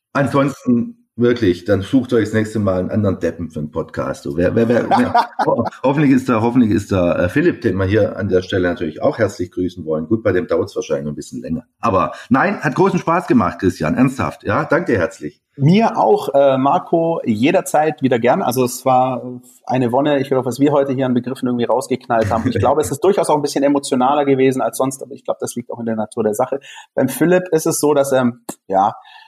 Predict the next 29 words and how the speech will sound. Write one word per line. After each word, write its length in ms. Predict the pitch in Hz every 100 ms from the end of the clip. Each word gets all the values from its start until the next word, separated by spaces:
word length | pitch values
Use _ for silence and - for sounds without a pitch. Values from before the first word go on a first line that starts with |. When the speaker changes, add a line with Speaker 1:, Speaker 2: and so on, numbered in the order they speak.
| _ _ -
Speaker 2:
durchaus 420 | 185 202 139 147
auf 120 | 135
dem 180 | 139 123
Weg 200 | 131 131
der 100 | -
Besserung 380 | 127 139 131 123
ist 160 | 113
und 80 | 117
ich 100 | 110
glaube, 220 | 110 110
so 120 | - 113
in 120 | 110
der, 240 | 104 104
spätestens 420 | - 131 131 113
in 80 | 110
der 80 | 104
übernächsten 400 | 113 110 107 -
Folge 260 | 107 113 107
können 200 | 107 104
wir, 220 | 98 - _
können 120 | 117
wir 20 | 104
auf 100 | 117
jeden 140 | 120
Fall 140 | 117
wieder 140 | 110 107
mit 120 | 110
ihm 100 | 107
rechnen. 440 | 107 135 127 156